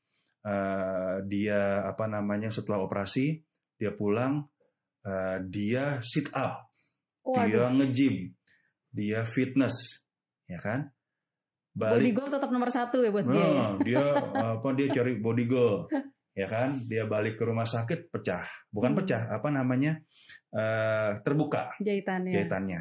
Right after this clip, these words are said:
Speaker 2: Mhm.
Speaker 1: Itu karena apa? Belum terlalu sembuh benar. Jahita-, jahitan di dalam atau maupun di luar. Itu yang jangan dilakukan. Jadi,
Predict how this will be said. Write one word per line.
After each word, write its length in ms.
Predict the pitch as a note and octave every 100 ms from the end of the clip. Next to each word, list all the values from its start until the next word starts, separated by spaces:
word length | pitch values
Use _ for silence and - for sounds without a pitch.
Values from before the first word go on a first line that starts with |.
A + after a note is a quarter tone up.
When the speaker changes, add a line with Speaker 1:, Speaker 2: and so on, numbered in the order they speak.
| -
Speaker 2:
Mhm. 240 | G3+ F#3+ F2+ - _
Speaker 1:
Itu 160 | - G2+
karena 320 | A#2+ D#3 D#3+
apa? 240 | C3 A#2 -
Belum 640 | - A2 C3 C#3+ D3+ D3+ -
terlalu 320 | C#3+ C#3 C#3+
sembuh 340 | - C#3 C#3 B2
benar. 420 | B2 A2 F#2 E2 - _ _ - - -
Jahita-, 400 | F#2+ - F2+ G2
jahitan 400 | F#2 F2+ F#2 F#2
di 80 | F#2+
dalam 240 | B2+ C3
atau 160 | G2 G2
maupun 320 | F#2+ - G2
di 80 | F#2
luar. 400 | F2 D#2+ - -
Itu 160 | G#2+
yang 160 | D3 C3
jangan 100 | A2+
dilakukan. 360 | G#2 - - E2+ - _ - -
Jadi, 320 | G#2+ B2+ F#3